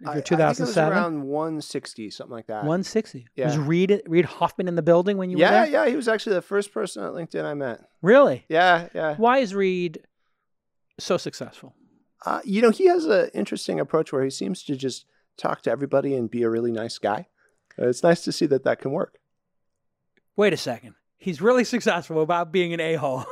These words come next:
Speaker 1: <laughs> or a D-bag in Silicon Valley. It is possible."
Speaker 2: Uh, yeah, yeah, you know, it,
Speaker 1: I
Speaker 2: it
Speaker 1: agree.
Speaker 2: seems to be that, like, you know, uh, you, you never seem to catch him when, when that comes away, and, and
Speaker 1: Yeah.
Speaker 2: people love him and wanna work with him.
Speaker 1: Uh,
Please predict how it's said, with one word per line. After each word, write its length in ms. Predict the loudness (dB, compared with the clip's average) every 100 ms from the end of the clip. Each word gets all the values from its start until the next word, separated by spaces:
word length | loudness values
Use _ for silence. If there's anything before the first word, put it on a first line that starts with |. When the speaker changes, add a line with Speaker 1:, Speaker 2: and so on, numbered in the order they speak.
| -4
Speaker 1:
<laughs> 540 | 0 -2 -4 -20 -12 -2
or 80 |
a 60 | -2
D-bag 520 | 0 0 0 -2 -4
in 80 | -8
Silicon 320 | -6 -8 -6
Valley. 240 | -6 -6 -6
It 100 | -4
is 140 | -4
possible." 600 | -2 -2 -4 -8 -8 -8 _ _ _ -6
Speaker 2:
Uh, 280 | -2 -2 -2
yeah, 360 | 0 0 -2
yeah, 280 | -6 -4 -4
you 140 | -4 0
know, 120 | 0
it, 120 | 0
Speaker 1:
I 100 | 0
Speaker 2:
it 20 | 2
Speaker 1:
agree. 160 | 0
Speaker 2:
seems 160 | 0 -2
to 80 | -4
be 160 | 0 4
that, 200 | 4 4
like, 300 | 0 -2 -4
you 100 | -4
know, 160 | -2 -4
uh, 340 | -2 -2 -2
you, 120 | -4 -8
you 120 | -6
never 180 | -6 -6
seem 200 | -8 -8
to 100 | -4
catch 260 | -2 0 -2
him 180 | -6
when, 260 | -4 -6 -6 -4
when 180 | -4
that 260 | -2 -4 -6 -8
comes 220 | -2 -2 0
away, 320 | 0 0 0
and, 160 | -4 -10 -4
and 100 | -2
Speaker 1:
Yeah. 220 | -2 -4
Speaker 2:
people 180 | -2 0
love 160 | 0
him 140 | -2 -12 -16
and 180 | -12 -8
wanna 180 | -6 -4
work 200 | -6 -6
with 80 | -6
him. 40 |
Speaker 1:
Uh, 520 | -4 -6 -6 -8 -10